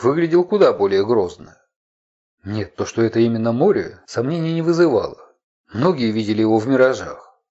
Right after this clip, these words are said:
но в миражах оно навевало жуть своим безмолвием и равнодушным величием.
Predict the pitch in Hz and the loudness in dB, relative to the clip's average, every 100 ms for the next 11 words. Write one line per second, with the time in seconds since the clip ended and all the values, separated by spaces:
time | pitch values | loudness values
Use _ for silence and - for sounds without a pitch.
0 | _ 101 95 104 104 104 165 160 - - | _ -14 -10 -4 -2 0 -4 -4 -16 -14
1 | 95 113 113 110 117 110 104 101 180 - | -6 -2 2 2 4 4 2 -4 -6 -8
2 | _ - 117 180 156 160 143 107 90 85 | _ -2 0 0 -2 -4 -2 -2 -2 -6
3 | - - _ _ - 101 110 110 185 - | -16 -18 _ _ -10 -6 -4 -2 -4 -6
4 | 156 156 117 95 - - | -6 -4 -6 -8 -12 -18